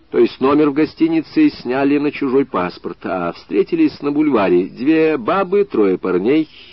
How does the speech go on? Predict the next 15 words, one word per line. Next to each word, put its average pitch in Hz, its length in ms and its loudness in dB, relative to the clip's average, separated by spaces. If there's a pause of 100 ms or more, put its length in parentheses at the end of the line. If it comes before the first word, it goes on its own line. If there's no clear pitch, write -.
(260)
Началась 139 440 -8
попойка. 87 560 -4 (1160)
Суд 135 300 2
интересуется, 127 840 2 (600)
когда 117 260 -4
бабы 127 300 2
ушли, 127 680 2 (200)
сами 120 300 0
они 156 180 -2
ушли 117 440 0
или 214 180 -4
под 143 360 2
руку 139 300 2
их 180 160 -2
выводили? 220 560 -2